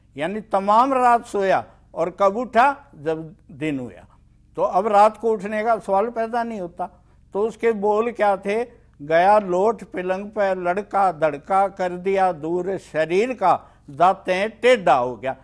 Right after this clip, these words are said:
यानी करवट लेकर लेट गया और फिर वो कमरे को निहारने लगा कि कमरे में क्या चीज़ है। उसको एक आड़ा ता-, जिसको ताक भी बोलते हैं, वो दिखा,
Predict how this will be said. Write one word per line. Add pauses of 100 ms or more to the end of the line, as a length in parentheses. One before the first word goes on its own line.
(220)
यानी
करवट
लेकर
लेट
गया (240)
और
फिर
वो
कमरे
को
निहारने
लगा (300)
कि
कमरे
में
क्या
चीज़
है। (260)
उसको
एक
आड़ा
ता-,
जिसको
ताक
भी
बोलते
हैं,
वो
दिखा,